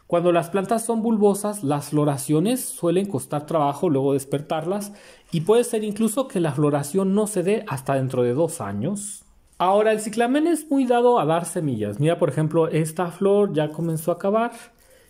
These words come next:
y entonces aquí generan unas bolitas que se llenan de semillas. Mira nada más,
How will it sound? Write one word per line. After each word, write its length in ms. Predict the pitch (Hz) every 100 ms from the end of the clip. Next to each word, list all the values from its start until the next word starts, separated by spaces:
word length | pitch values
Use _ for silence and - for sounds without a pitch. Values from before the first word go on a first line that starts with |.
| _ -
y 320 | 214 277 285
entonces 500 | 147 139 180 165 202
aquí 420 | 220 214 - 226
generan 520 | 208 180 180 196 190 190
unas 320 | 196 190 180
bolitas 680 | 196 220 233 202 202 - - -
que 140 | -
se 160 | 156 156
llenan 300 | 185 190 151
de 100 | 123
semillas. 800 | - 117 113 117 156 - - _ _ - - - _
Mira 200 | 131 123
nada 220 | 123 131 151
más, 240 | 208 208